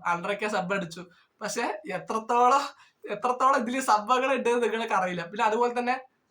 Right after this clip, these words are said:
ആദ്യമായിട്ട് നമ്മൾ YouTube ചാനൽ തുടങ്ങിയിട്ട് കുറച്ച് വീഡിയോസ് ഇടുമ്പോൾ നമ്മുടെ നാട്ടിലത്തെ കുറച്ച് ഫ്രണ്ട്സ് ഒക്കെ ഉണ്ടാവില്ലേ, നാട്ടിലത്തെ, പിന്നെ അതുപോലെ തന്നെ നമ്മുടെ ഗെയിമത്തെ ഫ്രണ്ട്സ്, പിന്നെ നമ്മുടെ സ്കൂൾ ഫ്രണ്ട്സ് ആയിക്കോട്ടെ, എന്നിങ്ങനെ കുറേ അധികം ഫ്രണ്ട്സുകൾ.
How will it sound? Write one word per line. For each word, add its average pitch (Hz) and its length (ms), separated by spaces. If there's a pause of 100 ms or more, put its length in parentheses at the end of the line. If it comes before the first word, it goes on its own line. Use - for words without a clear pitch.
(200)
ആദ്യമായിട്ട് 240 380
നമ്മൾ 262 180
YouTube 240 300
ചാനൽ 247 240
തുടങ്ങിയിട്ട് 233 440
കുറച്ച് 226 260
വീഡിയോസ് 226 300
ഇടുമ്പോൾ 226 200
നമ്മുടെ 220 220
നാട്ടിലത്തെ 220 500
കുറച്ച് 277 260
ഫ്രണ്ട്സ് 240 340
ഒക്കെ 247 140
ഉണ്ടാവില്ലേ, 185 400
നാട്ടിലത്തെ, 214 520 (420)
പിന്നെ 226 200
അതുപോലെ 220 260
തന്നെ 226 120
നമ്മുടെ 226 180
ഗെയിമത്തെ 233 480
ഫ്രണ്ട്സ്, 226 320 (300)
പിന്നെ 226 180
നമ്മുടെ 220 200
സ്കൂൾ 226 300
ഫ്രണ്ട്സ് 226 280
ആയിക്കോട്ടെ, 202 520 (320)
എന്നിങ്ങനെ 277 280
കുറേ 285 420
അധികം 254 340
ഫ്രണ്ട്സുകൾ. 220 540